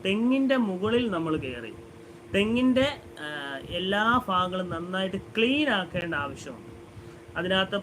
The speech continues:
പല വേസ്റ്റുകൾ കാണും, മറ്റ് മരങ്ങളുടെ അവശിഷ്ടങ്ങളും കരികലുകളും ഒക്കെ കാണും. ആ കരികലുകളും അങ്ങനെയുള്ള അവശിഷ്ടങ്ങളും എല്ലാം അവിടുന്ന് നീക്കം ചെയ്ത് ആവശ്യമില്ലാത്ത ഉണക്ക കോഞ്ഞാട്ടകളൊക്കെ ക്ലീൻ ആക്കി നമ്മൾ ഈ മടലിൻ്റെ ഇടഭാഗമൊക്കെ നന്നായിട്ട് നീറ്റ് ആക്കുമ്പോൾ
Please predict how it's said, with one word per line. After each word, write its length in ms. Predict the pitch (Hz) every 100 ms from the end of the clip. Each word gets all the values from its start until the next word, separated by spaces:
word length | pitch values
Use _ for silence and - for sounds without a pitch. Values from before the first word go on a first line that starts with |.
| 180
പല 120 | 180 202
വേസ്റ്റുകൾ 400 | 190 190 202 202 185
കാണും, 220 | 165 151 151
മറ്റ് 260 | 151 - 175 175
മരങ്ങളുടെ 520 | 165 170 175 180 180 170 - 165
അവശിഷ്ടങ്ങളും 760 | 165 165 180 - 175 175 175 170
കരികലുകളും 580 | 160 165 175 180 180 180
ഒക്കെ 140 | 170 151 151
കാണും. 240 | 131 180 - - - - - - - 180
ആ 20 | 247 208
കരികലുകളും 600 | 190 196 208 214 220 220
അങ്ങനെയുള്ള 340 | 185 196 196 185 160
അവശിഷ്ടങ്ങളും 600 | 180 190 202 202 202 185
എല്ലാം 140 | 170 160
അവിടുന്ന് 260 | 160 165 156
നീക്കം 280 | 156 165 170 156
ചെയ്ത് 240 | 139 208 320 - - - - 214
ആവശ്യമില്ലാത്ത 680 | 262 294 262 214 196 196 196 175
ഉണക്ക 320 | 180 190 220 214
കോഞ്ഞാട്ടകളൊക്കെ 840 | 170 175 190 196 208 196 170 160 156
ക്ലീൻ 280 | 160 156 170 156
ആക്കി 220 | - 262 349 - - -
നമ്മൾ 160 | 226 254 262
ഈ 20 | 233
മടലിൻ്റെ 440 | 214 226 247 254 214
ഇടഭാഗമൊക്കെ 640 | 202 208 247 254 214 196 190
നന്നായിട്ട് 380 | 170 175 185 180 175
നീറ്റ് 300 | 196 302 - 185
ആക്കുമ്പോൾ 440 | 147 147 135 147